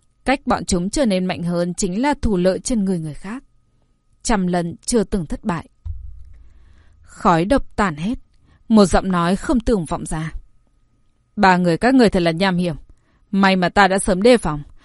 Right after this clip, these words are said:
không mắc lừa các người. Đổi lại thành người khác, sợ rằng các người đã thành công. Lâm Phàm tức giận mắng. Đám này thật bị ổi,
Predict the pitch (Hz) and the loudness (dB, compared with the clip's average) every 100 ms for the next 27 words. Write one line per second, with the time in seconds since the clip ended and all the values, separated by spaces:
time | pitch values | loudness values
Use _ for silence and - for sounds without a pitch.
0 | _ _ - 220 208 302 294 190 247 240 | _ _ 0 4 4 4 4 4 2 -2
1 | 160 160 - - _ _ _ 226 202 185 | -2 -4 -10 -20 _ _ _ 2 4 4
2 | 180 - 185 180 175 196 220 269 254 - | 2 0 2 0 0 -2 0 0 -2 -2
3 | - 180 185 170 294 285 214 185 262 202 | 0 2 0 -2 0 2 4 4 2 0
4 | 156 165 - - _ _ _ _ _ _ | -4 -8 -10 -20 _ _ _ _ _ _
5 | _ - 196 185 160 185 160 139 269 - | _ -2 2 2 0 -6 -6 -6 -6 -4
6 | - 175 147 165 240 _ - - - 226 | -4 -4 -6 -10 -14 _ -20 -20 -12 -2
7 | 180 170 262 269 233 220 196 - 175 | 0 2 0 0 -2 -2 -2 -2 -4